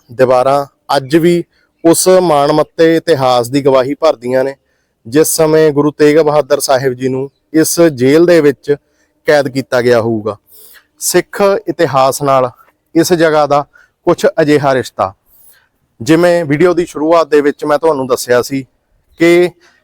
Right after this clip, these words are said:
ਇਤਿਹਾਸ ਦਾ ਇਹ ਪੱਖ ਸਿੱਖ ਧਰਮ ਨਾਲ ਜੁੜਦਾ। ਵੈਸੇ ਮੁਗਲਾਂ ਨੇ ਬਹੁਤ ਵੱਡੀਆਂ-ਵੱਡੀਆਂ ਜਿਹੜੀਆਂ ਇਮਾਰਤਾਂ ਨੇ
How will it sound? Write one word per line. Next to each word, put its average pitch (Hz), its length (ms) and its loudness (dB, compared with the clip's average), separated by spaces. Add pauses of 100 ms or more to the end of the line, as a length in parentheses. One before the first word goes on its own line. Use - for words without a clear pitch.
ਇਤਿਹਾਸ 147 520 -2
ਦਾ 160 300 0
ਇਹ 165 120 -2
ਪੱਖ - 360 -4 (120)
ਸਿੱਖ - 320 -6
ਧਰਮ 160 220 -2
ਨਾਲ 139 200 0
ਜੁੜਦਾ। 113 340 -4 (840)
ਵੈਸੇ 165 640 0 (400)
ਮੁਗਲਾਂ 156 420 0
ਨੇ 156 240 -2 (460)
ਬਹੁਤ 160 560 0 (680)
ਵੱਡੀਆਂ-ਵੱਡੀਆਂ 156 760 0
ਜਿਹੜੀਆਂ 170 300 0
ਇਮਾਰਤਾਂ 139 480 0
ਨੇ 123 120 -12